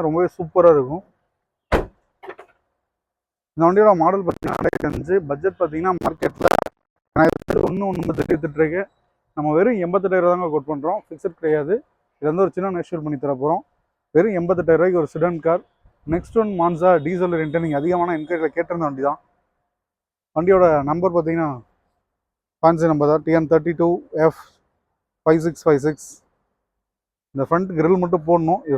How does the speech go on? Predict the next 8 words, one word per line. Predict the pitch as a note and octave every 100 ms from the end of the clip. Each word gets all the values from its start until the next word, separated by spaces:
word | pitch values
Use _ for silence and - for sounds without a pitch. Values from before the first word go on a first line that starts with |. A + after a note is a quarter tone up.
| B2
போட்டு | D#3+ D#3+
கொடுத்துடலாம் | D3+ C#3 C#3 C3+
நம்ம | C#3
சப்ஸ்கிரைபருக்கு. | C3+ - D#3 C#3 A#2+ D3+ - _ _ _ _ _ -
வண்டியோட | E3 F3 D#3+
இன்டீரியர், | D3+ E3 E3 E3 D#3
அவுட்லுக் | D3+ E3 D3
எல்லாமே | C#3+ D#3